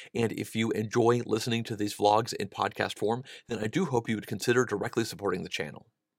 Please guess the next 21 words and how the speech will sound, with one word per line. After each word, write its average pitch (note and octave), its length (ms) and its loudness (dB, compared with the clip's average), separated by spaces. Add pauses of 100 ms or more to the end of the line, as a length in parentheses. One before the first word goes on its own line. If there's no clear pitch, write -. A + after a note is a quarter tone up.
(280)
The G2+ 80 0
final G#2 260 6
thing G2+ 160 0
I'd G2 140 -2
like G2+ 140 -2
to - 140 -6
ask B2+ 300 -2
is A2+ 140 -6
that G#2 160 6
if - 100 -8
you G#2 80 2
have F#2+ 80 0
any G2 80 -6
questions A2+ 400 2
or G#2+ 60 2
comments A2+ 360 -2
about G2 240 -2
anything G#2 300 -4
I F#2 60 -6
say E3 180 -2
today, F2+ 320 -4